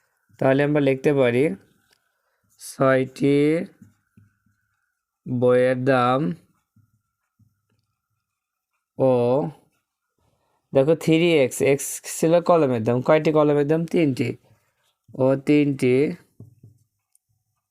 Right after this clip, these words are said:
কলমের দামের সমষ্টি।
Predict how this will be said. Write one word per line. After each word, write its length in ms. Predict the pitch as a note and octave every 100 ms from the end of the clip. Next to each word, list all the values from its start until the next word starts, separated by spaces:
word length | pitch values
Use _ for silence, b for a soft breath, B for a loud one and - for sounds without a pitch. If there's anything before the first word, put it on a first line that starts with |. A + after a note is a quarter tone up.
| _ _ _ _ _ _ _ _ _ _ _
কলমের 880 | A#2+ C3 C3 C3 B2+ B2+ C3 D#3 F#3+ - _ _ _ _ _ _ _ _ _ _ _ _ _ _ _ _ _ B2+
দামের 800 | A#2+ A#2+ A#2+ A#2+ B2 D3 G3 E4 _ _ _ _ _ -
সমষ্টি। 800 | - - D3+ B2+ G#2+ - A#2